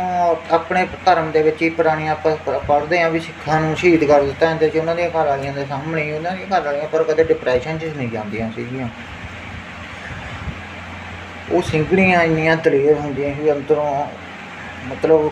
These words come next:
ਕੋਈ ਪਾਗਲ ਨਹੀਂ ਸੀ ਹੁੰਦੀਆਂ, ਕੋਈ ਕੁਛ ਵੀ ਇੱਦਾਂ ਦਾ ਗਲਤ ਹਰਕਤਾਂ ਨਹੀਂ ਸੀ ਕਰਦੀਆਂ। ਉਹ ਸਿੱਖੀ 'ਚ ਹੀ ਰਹਿੰਦੀਆਂ ਸੀ, ਆਪਣੇ ਧਾ-, ਮਤਲਬ ਧਰਮ ਦੇ ਵਿੱਚ ਜੋ ਗੁਰੂ ਸਾਹਿਬ ਨੇ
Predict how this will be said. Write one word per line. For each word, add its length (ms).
ਕੋਈ 160
ਪਾਗਲ 440
ਨਹੀਂ 120
ਸੀ 120
ਹੁੰਦੀਆਂ, 300
ਕੋਈ 240
ਕੁਛ 180
ਵੀ 180
ਇੱਦਾਂ 240
ਦਾ 200
ਗਲਤ 380
ਹਰਕਤਾਂ 460
ਨਹੀਂ 120
ਸੀ 120
ਕਰਦੀਆਂ। 360
ਉਹ 160
ਸਿੱਖੀ 320
'ਚ 80
ਹੀ 80
ਰਹਿੰਦੀਆਂ 320
ਸੀ, 140
ਆਪਣੇ 200
ਧਾ-, 420
ਮਤਲਬ 400
ਧਰਮ 280
ਦੇ 120
ਵਿੱਚ 180
ਜੋ 160
ਗੁਰੂ 220
ਸਾਹਿਬ 220
ਨੇ 100